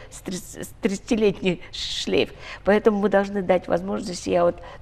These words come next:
своим педагогам сказала, и вообще хочу обратиться ко всем нашим, а,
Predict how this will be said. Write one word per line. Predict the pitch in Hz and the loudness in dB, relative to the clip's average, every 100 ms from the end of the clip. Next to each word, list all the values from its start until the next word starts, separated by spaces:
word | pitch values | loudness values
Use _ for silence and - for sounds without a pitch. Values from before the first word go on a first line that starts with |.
| - - | -14 -8
своим | 185 - 214 233 | -4 2 4 4
педагогам | 208 180 170 165 151 156 | 4 4 6 4 0 -4
сказала, | - 160 156 147 | -2 0 4 4
и | 151 | 4
вообще | 151 - 262 | 2 0 0
хочу | 226 202 - | 0 2 2
обратиться | 170 170 165 160 - - - - | 4 2 -2 -6 -6 -8 -12 -2
ко | 170 | -2
всем | - 175 160 | 0 -2 2
нашим, | 156 156 143 - - - - - - | 0 0 -4 -8 -14 -14 -10 -10 -6
а, | - 156 135 131 - | -2 0 0 -2 -6